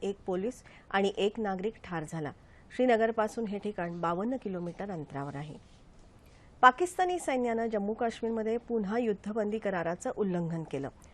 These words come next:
बालाकोट भागात पाकिस्ताननं काल संध्याकाळी गोळीबार केला, तसंच रात्री उशिरा पूंछ जिल्ह्यातल्या शाहपूर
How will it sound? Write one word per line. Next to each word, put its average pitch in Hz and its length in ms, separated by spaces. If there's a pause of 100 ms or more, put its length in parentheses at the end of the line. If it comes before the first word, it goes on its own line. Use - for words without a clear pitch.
(300)
बालाकोट 254 460
भागात 262 340 (100)
पाकिस्ताननं 254 540
काल 220 200
संध्याकाळी 214 520
गोळीबार 180 520
केला, 185 180 (400)
तसंच 311 300
रात्री 247 340
उशिरा 277 380
पूंछ 254 380 (100)
जिल्ह्यातल्या 233 520
शाहपूर 214 520